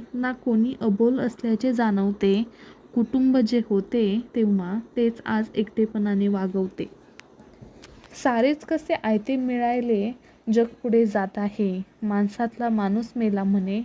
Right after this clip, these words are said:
भारत वळण घेत आहे. आता काय फरक पडतो? मांडले कितीही शब्द, माणुसकीचा राजीनामा द्यावा,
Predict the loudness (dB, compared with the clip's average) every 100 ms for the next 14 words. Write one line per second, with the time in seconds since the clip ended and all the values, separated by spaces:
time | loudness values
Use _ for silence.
0 | -8 -4 -2 0 -2 -2 0 0 0 0
1 | -2 -4 -14 _ _ _ _ -20 -18 -6
2 | -4 0 -2 0 0 2 2 2 2 0
3 | 0 0 -2 -2 -4 -2 -2 2 0 0
4 | -4 -2 0 0 2 -2 0 -2 0 -2
5 | -4 -10 -4 0 2 0 -2 -4 -2 -2
6 | 0 0 0 0 -2 -2 0 0 -2 -2
7 | -4